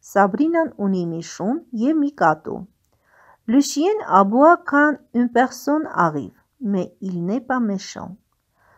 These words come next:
Շունը հաչում է, երբ ինչ-որ մեկը գալիս է, բայց նա չար չէ։ Le chat miaule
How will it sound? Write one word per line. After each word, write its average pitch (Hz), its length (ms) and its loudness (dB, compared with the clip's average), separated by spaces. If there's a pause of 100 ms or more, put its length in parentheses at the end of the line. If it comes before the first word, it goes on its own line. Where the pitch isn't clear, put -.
(160)
Շունը 285 320 2
հաչում 233 440 0
է, 208 60 2 (100)
երբ 190 380 -4 (260)
ինչ-որ 254 420 0
մեկը 175 320 -2
գալիս 180 400 0
է, 107 120 -6 (220)
բայց 170 320 -4 (100)
նա 214 140 0
չար 190 400 -2
չէ։ - 240 -14 (920)
Le 220 120 2
chat 381 400 0
miaule 233 640 2